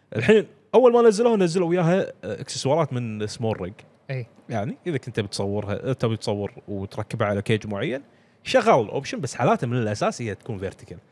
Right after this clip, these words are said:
Speaker 2: بالضبط.
Speaker 1: الأوبشن الثاني هوريزونتال. حالاته كذي. وطبعًا ما، ما تقدر تبدل لها البطارية. ما شفت لها ريفيو. كل اللي موجود الحين بري برودكشن، يعني مو شيء، آه، رسمي.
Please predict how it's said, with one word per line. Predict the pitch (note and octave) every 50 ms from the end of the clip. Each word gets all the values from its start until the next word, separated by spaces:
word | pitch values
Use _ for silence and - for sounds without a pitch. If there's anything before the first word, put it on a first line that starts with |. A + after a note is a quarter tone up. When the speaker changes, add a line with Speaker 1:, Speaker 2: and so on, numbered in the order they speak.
| _ _ _ _ _ -
Speaker 2:
بالضبط. | C#3+ B2+ G#2+ G#2 - - E3
Speaker 1:
الأوبشن | - - C4 A3+ - B3
الثاني | A#3 F#3+ A#3 C#4 C4+ A#3+ D#3
هوريزونتال. | C3 A#2 A2+ G2+ - D#2+ - - - _ _ _ _ _ _ _ _ _ _ _ _ _ _ _ _ _ _ _ _ _
حالاته | - - - D3 D3+ C#3+ - G#2+
كذي. | - - G#2+ F#2 F2 D#2+ - - _ _ _ _ _ _ _ _ _ _ _ _ -
وطبعًا | C3 C3 - F3+ D#3+ C#3 D3 D3 - _ _ _ _ _ _ _ _ _ _ _ _ _ _ -
ما، | C3 C#3+ B2+ C3
ما | C#3+ D3 C#3+
تقدر | - C#3+ C3
تبدل | A2+ - - A2 G#2+ A2+
لها | G#2+ G#2
البطارية. | G2+ G2 G2 - G2 F#2+ F#2+ F#2+ G#2 D3 - _ _ _ _ _ _ -
ما | C3+ C#3+
شفت | - D#3+ C#3+ -
لها | D3 C3+ C3
ريفيو. | A#2+ A#2 A2 C#3+ G3+ F#3
كل | - - E3 F3
اللي | F3 D3+ C#3+
موجود | C#3 C3+ C#3 C#3 D#3 D3 A#2+
الحين | A#2 - E3 D#3 B2+
بري | - C3+ C#3 C3
برودكشن، | B2 A#2 A2+ A2 B2+ A#2+ - - F3+ G#3 G3
يعني | A#2+ A#2+ A2 A2 A#2 A#2+
مو | A#2 A#2+ B2+ C#3 D3 D#3 D3+ D3 C#3 C3 A#2+ G#2+ G2+
شيء، | - - - A#2+ A#2 A2 G2+ G2 F#2 F2+ F2+
آه، | F#2 F2+ F#2 - _ _ _ _ _ _ -
رسمي. | - C3 B2+ - - B2+ D#3+